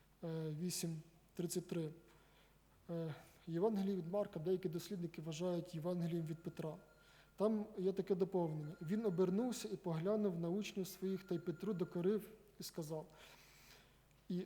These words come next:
е, це, що він обернувся і поглянув, е, мабуть,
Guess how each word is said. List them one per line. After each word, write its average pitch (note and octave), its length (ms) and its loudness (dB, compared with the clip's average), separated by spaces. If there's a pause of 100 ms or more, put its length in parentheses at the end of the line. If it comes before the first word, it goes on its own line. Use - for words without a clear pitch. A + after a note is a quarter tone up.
е, E3+ 340 2 (220)
це, G#3+ 120 0
що G3+ 160 0
він G3 140 0
обернувся F#3 600 2
і E3 40 2
поглянув, E3+ 760 -2
е, D#3 160 -2
мабуть, D#3+ 440 -8